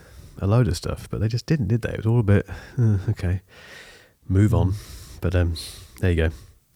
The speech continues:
Speaker 1: So AirPods Pro, don't bother buying them unless your current AirPods Pro are dying like mine. That's probably the best advice, I think.
Speaker 2: I'll tell you what, actually, what, what they also released, which was quite strange.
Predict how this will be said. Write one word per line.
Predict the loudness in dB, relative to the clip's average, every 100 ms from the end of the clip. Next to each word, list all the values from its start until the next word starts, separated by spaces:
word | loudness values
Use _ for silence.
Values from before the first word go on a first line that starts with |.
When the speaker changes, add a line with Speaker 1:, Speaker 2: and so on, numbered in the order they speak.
| _ _ _ _ -18 0
Speaker 1:
So | 2 6
AirPods | 4 4 0 0
Pro, | 0 0 -2 -8 -20 -20 -8 4
don't | 4 6
bother | 2 2
buying | 2 2 2
them | 2 0
unless | 0 2 0 -2 -4
your | -4
current | -2 2 2 2 -2
AirPods | -6 -4 -8 -6
Pro | -6 -2 -2 -4 -10 -20 -20 _
are | -6 -4
dying | 0 2 2 2
like | -2 -2
mine. | 0 0 -2 -8 -20 -20 -20 -12
That's | -12 -8
probably | -6 -2
the | 0
best | -2 -4
advice, | -2 -2 0
I | 0
think. | -2 -4 -14 -20 _ _ _ _ _ _ -8 -4
Speaker 2:
I'll |
tell | -2 -2
you | -2
what, | -2
actually, | -2 -2
what, | 0 -2
what | -2 0
they | 0
also | -2 -2 0
released, | 0 -2 -2 -4 -8
which | -8
was | -8
quite | -4 -4 -4 _
strange. | -12 -2 -2 -2 -4 -10